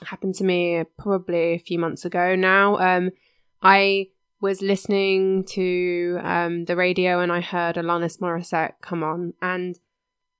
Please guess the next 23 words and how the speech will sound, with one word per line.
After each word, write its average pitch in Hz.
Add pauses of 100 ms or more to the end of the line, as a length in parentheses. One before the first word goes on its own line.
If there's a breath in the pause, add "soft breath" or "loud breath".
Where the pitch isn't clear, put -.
(340)
I 247
was 254
never 247
really 240
a 196
massive 202
fan 233
of 240
her, 240
but, 190 (380)
you 190
know, 175
ev-, 190 (140)
e-, 156 (220)
when 202
I 202
was 196
growing 202
up 202
in 185
the 180
nineties, 180
um, 175